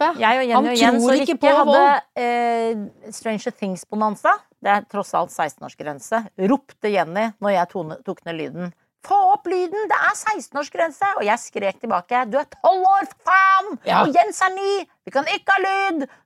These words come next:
Speaker 1: når Dermar Gorgon og Vekna kommer!" Og da, Rikke blir jo litt lei.
Speaker 2: Ja.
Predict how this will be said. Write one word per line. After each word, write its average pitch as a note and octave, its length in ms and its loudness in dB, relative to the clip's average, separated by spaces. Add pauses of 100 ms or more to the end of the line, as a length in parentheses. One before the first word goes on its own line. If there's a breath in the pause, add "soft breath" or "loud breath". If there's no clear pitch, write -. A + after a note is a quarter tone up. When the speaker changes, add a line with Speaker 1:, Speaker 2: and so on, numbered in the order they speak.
Speaker 1:
når C#4+ 320 2
Dermar C4 560 4
Gorgon B3 640 2
og A#3+ 160 2
Vekna A#3+ 340 -2
kommer!" A3 480 0 (1500 loud breath)
Og G#3 120 -4
da, - 160 2
Rikke A3+ 380 -4
blir G3 160 -2
jo G3+ 60 -4
litt - 560 -12 (120)
lei. F3 320 2 (140)
Speaker 2:
Ja. G3+ 200 2